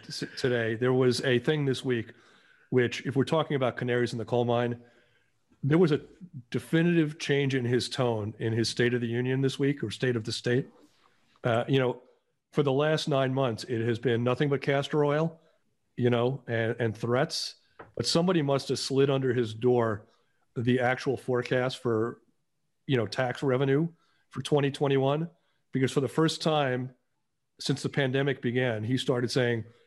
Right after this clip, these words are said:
"We need to open up even if people are not all vaccinated." Um, but there was a definite change in tenor this week that hopefully for the, uh, the better.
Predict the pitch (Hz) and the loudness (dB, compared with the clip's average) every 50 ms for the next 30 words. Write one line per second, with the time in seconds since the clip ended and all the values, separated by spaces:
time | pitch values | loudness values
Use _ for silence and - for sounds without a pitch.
0 | _ _ _ 120 135 151 151 151 139 139 147 127 123 120 - 131 123 123 113 113 | _ _ _ 0 2 4 4 2 2 0 0 0 0 0 0 0 0 0 0 -2
1 | - - 135 135 131 127 120 113 110 - - - 131 131 127 117 113 113 113 113 | -4 -4 -2 0 0 2 0 0 -2 -4 -4 -4 -2 -2 -2 -2 0 0 0 0
2 | 113 113 113 - _ _ _ _ _ _ _ _ - - _ _ _ _ _ - | 0 -2 -6 -12 _ _ _ _ _ _ _ _ -20 -20 _ _ _ _ _ 0
3 | 131 120 113 101 120 117 107 - - 131 104 101 - - _ _ _ - 120 113 | 2 2 2 2 0 -2 -2 -4 -8 -10 -12 -14 -16 -20 _ _ _ -2 0 0
4 | 107 107 107 113 - - 135 127 - 143 135 123 123 123 104 - - 143 143 - | 0 -2 -4 -6 -4 -2 -2 0 2 4 4 2 2 0 -2 -2 -2 -2 0 0
5 | - 131 120 120 - - _ _ _ _ _ _ _ - - 151 156 151 139 131 | 0 -2 -2 -2 -4 -10 _ _ _ _ _ _ _ -4 -2 -2 0 0 -2 -2
6 | 139 123 - - - 143 139 131 123 113 120 113 - 139 131 123 117 120 117 113 | -4 -6 -8 -4 -2 0 0 0 0 -2 -4 -6 -4 -2 0 0 0 -2 -2 -4
7 | 110 113 - - _ _ _ _ _ _ _ - 147 143 - - 151 139 127 117 | -4 -4 -6 -10 _ _ _ _ _ _ _ -2 -2 -2 -2 0 0 0 0 0
8 | - - 127 117 123 120 113 113 113 117 110 110 110 110 110 107 107 117 - - | 0 -2 -2 0 2 0 2 2 0 0 0 0 0 0 0 -2 -2 -4 -4 -4
9 | 120 117 110 123 123 107 95 | -4 -2 0 -2 -2 -4 -8